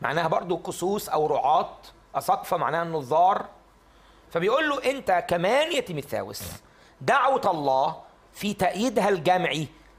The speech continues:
كانت بشكل واضح بوضع أيدي المشيخة، وضعوا الأيدي عليك وأمنوا أنك أنت مفرز للرب". طبعًا وضع الأيدي اتغير في، يعني وصل به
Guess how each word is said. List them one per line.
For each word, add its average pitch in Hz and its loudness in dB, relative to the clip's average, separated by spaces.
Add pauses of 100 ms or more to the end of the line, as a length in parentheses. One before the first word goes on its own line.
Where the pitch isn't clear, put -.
كانت 202 2
بشكل 151 0
واضح 190 2
بوضع 151 0
أيدي 170 0
المشيخة، 123 -6
وضعوا 180 2
الأيدي 202 0
عليك 208 2 (720)
وأمنوا 196 0
أنك 196 0
أنت 202 0
مفرز 165 0
للرب". 104 -4 (1300)
طبعًا 160 2
وضع 226 2
الأيدي 175 0 (1300)
اتغير 190 2
في، - -10 (240)
يعني 127 -6
وصل 175 0
به 175 -4